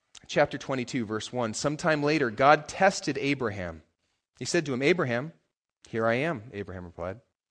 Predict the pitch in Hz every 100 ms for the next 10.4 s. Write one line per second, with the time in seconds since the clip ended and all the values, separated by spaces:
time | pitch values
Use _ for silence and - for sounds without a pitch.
0 | _ _ _ _ _ 131 139 147 139 -
1 | 196 - 220 185 - 160 117 90 82 _
2 | _ _ _ _ 120 131 160 180 190 139
3 | - - 101 98 123 156 160 156 151 135
4 | 92 80 - - 123 123 95 82 _ _
5 | _ _ _ _ _ - 131 127 147 165
6 | 175 160 139 131 135 131 123 117 110 104
7 | 95 87 87 - _ 117 113 123 110 120
8 | 120 135 151 - 156 139 117 - 120 113
9 | 107 104 110 101 120 120 98 101 - 101
10 | - - 82